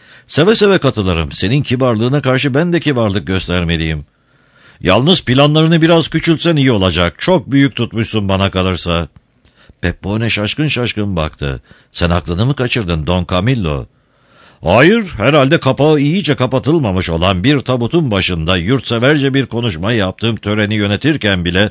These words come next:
bu kadar aklım başına değildi. Dün cesedi gördüm çünkü şehirde dolaşıyordu." "Ne demek istiyorsun yani?" dedi Peppone dişlerini gıcırdatarak.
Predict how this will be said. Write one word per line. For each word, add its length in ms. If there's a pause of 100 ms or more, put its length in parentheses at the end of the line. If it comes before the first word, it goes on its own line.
(100)
bu 100
kadar 220
aklım 340
başına 340
değildi. 480 (540)
Dün 200
cesedi 400
gördüm 380
çünkü 300
şehirde 420
dolaşıyordu." 720 (880)
"Ne 120
demek 260
istiyorsun 420
yani?" 380
dedi 180
Peppone 580
dişlerini 400
gıcırdatarak. 760